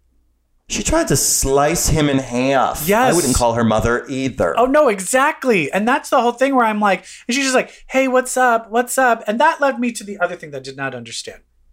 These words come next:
Speaker 2: So Ileana is like, "Oh my God, I'm just so slammed. I've just got, I'm, like, the captain. Oh my God, I have, like, this heavy sword I gotta carry. I'm, like, on the New Mutants. I'm helping teaching these kids.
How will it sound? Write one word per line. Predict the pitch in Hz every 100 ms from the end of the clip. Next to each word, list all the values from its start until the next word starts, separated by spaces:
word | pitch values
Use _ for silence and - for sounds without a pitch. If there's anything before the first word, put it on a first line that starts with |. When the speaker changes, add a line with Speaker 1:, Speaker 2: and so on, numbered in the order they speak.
| - _ _ _ - - - _
Speaker 2:
So | - 208 135 - _
Ileana | 220 262 202 175 165
is | 160
like, | 143 - - - -
"Oh | 233 254 247
my | 190
God, | 160 175 160
I'm | 147
just | 160 -
so | 202
slammed. | 202 - 175 170 131 -
I've | 170 185
just | 175 160 -
got, | - 135 117 - - -
I'm, | 160 156 151
like, | 135 -
the | -
captain. | - 240 247 247 262 254 247 240 240 240 247 - - -
Oh | 196 196
my | 180
God, | 147 156 139 135
I | 151 147
have, | 147 131
like, | 143 127
this | 135 -
heavy | 143 120
sword | 117 - 226 240
I | 233
gotta | 226 233
carry. | 233 226 220 226 - -
I'm, | 156 156
like, | 135 123
on | 135 123
the |
New | 117 113
Mutants. | 120 254 277 269
I'm | 165
helping | 143 147 143 127
teaching | 135 - 120
these | 113 104 -
kids. | 277 285 285 247